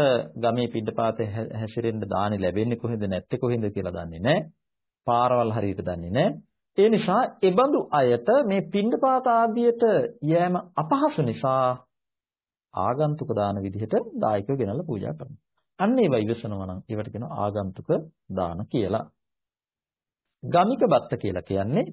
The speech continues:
ගමන් වඩින ස්වාමින් වහන්සේලාට. දැන් ස්වාමින් වහන්සේ නමක් ගමනක් වඩිනකොට උන්වහන්සේට පිණ්ඩපාත ආදී කරගන්න සමහරට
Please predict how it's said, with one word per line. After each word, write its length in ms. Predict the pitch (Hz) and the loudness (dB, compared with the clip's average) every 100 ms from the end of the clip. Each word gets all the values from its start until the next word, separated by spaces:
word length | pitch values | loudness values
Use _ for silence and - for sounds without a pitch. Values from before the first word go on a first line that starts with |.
| - _ _ - | -12 _ _ -8
ගමන් 420 | 151 175 220 302 311 | 4 6 6 4 4
වඩින 320 | 190 160 220 | 4 4 0
ස්වාමින් 380 | 226 156 156 202 | 2 2 2 0
වහන්සේලාට. 500 | 151 107 101 87 85 - _ _ _ - | -2 -4 -6 -8 -10 -18 _ _ _ -6
දැන් 140 | 117 | -4
ස්වාමින් 320 | 107 131 135 135 | 0 2 2 0
වහන්සේ 260 | 135 135 | -2 0
නමක් 200 | 127 117 107 | 0 0 4
ගමනක් 400 | 143 208 220 208 | 4 4 2 0
වඩිනකොට 460 | 113 104 104 147 | 0 0 0 -2
උන්වහන්සේට 560 | 196 156 160 156 160 156 156 | -2 2 2 2 0 -2 -2
පිණ්ඩපාත 500 | 147 147 160 156 156 | -4 -2 0 2 2
ආදී 240 | 151 151 | -2 -2
කරගන්න 340 | 151 151 151 | -2 -2 -4
සමහරට 360 | 147 156 165 | -4 -6 -6